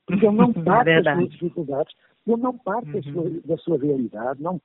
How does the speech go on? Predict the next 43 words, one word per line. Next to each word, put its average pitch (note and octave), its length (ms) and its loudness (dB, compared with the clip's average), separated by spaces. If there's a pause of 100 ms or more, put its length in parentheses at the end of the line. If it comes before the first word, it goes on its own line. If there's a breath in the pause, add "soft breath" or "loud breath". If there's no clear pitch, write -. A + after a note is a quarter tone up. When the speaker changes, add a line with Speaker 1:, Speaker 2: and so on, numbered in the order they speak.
Speaker 1:
parte E3 320 -2
dos - 120 -16
seus - 160 -8
projetos. - 540 -14 (600 soft breath)
A - 100 0
formação B3 460 0
considera F3+ 500 2
que E3+ 100 -4
o C#3+ 40 -8
professor F3 340 -4
é - 20 -4
um G#3 100 -4
objeto C3+ 600 -2 (160 loud breath)
onde D#3+ 180 -2
se D#3 80 -16
deposita - 800 -2 (220)
informação C#3 800 -4 (220 soft breath)
ou, C3 180 -8
ou B2+ 180 -10
de, B2+ 220 0 (100)
de C#3+ 220 0
conhecimento. A2 580 -12
Não A#3+ 320 0 (120)
é. E3+ 60 2 (360 soft breath)
O - 120 -20
professor G#3 340 0
tem F#3 160 -4
que - 80 -16
ser F3 80 2
considerado C3+ 500 -4
na C3+ 100 -8
sua B2+ 200 -8
dignidade C#3 800 -2
de B2 80 -8
autoformador. B2 720 -12 (600)
E A3 80 4
ele, C4 100 6 (840)
lá A#3+ 160 -4
basta B3 260 2
ler A#3+ 140 8
o A#3+ 60 -2
Maturana, G#3 600 -4
autopoiese. B2+ 760 -6